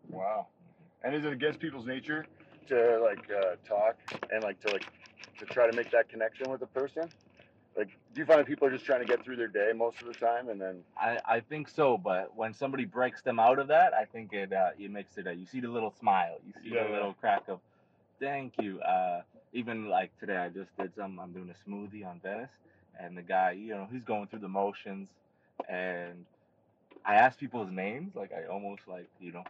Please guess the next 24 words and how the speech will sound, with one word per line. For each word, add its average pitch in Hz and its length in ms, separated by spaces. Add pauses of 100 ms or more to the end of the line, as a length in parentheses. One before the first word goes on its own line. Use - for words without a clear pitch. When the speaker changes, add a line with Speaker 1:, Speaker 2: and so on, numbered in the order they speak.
Speaker 2:
first 104 280
day, 104 420
second 107 400
day, 104 320 (500)
I 82 60 (100)
go, 87 240
"Hey, 113 140 (140)
what's 135 220
your 160 120
name?" 139 200
And 90 140
that 98 320
takes 98 240
him, 87 120
like, 87 160 (220)
"Oh, 180 140
back," 165 320
and 90 120
then 85 120
I 82 80 (100)
go, 90 60 (120)
"Nice 151 240
to 170 60
meet - 180